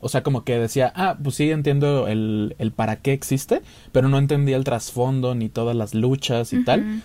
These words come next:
Speaker 1: Entonces,
Speaker 2: Exacto.
Speaker 1: empezar a investigar, empezar a leer, empezar a, a buscar, este, información al respecto,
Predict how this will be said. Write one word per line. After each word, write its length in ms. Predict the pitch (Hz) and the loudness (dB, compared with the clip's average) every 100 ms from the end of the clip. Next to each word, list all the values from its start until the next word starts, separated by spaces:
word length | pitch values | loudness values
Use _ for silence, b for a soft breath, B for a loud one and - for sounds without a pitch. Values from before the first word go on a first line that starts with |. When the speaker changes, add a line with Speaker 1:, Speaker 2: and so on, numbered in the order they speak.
| - - | -10 -2
Speaker 1:
Entonces, 440 | 123 131 143 143 | 2 4 4 2
Speaker 2:
Exacto. 300 | - - 202 | -4 -10 -4
Speaker 1:
empezar 220 | 120 143 | 0 2
a 40 | 185 | 2
investigar, 440 | 175 - 98 107 | 0 0 0 0
empezar 320 | 113 101 117 | 0 -2 0
a 40 | 135 | 0
leer, 340 | 107 104 110 | 0 0 0
empezar 340 | 113 104 117 120 | -2 -2 -2 0
a, 180 | 127 123 | 0 0
a 100 | 104 | -2
buscar, 600 | 104 - - 110 113 117 | -4 -6 -2 2 2 0
este, 460 | 117 107 - 107 104 | -4 -6 -6 -4 -2
información 640 | 107 110 104 104 117 113 | -2 -2 -4 -2 -2 0
al 80 | 117 | 0
respecto, 640 | - - - 120 - 135 | -4 -8 -4 -4 -2 -2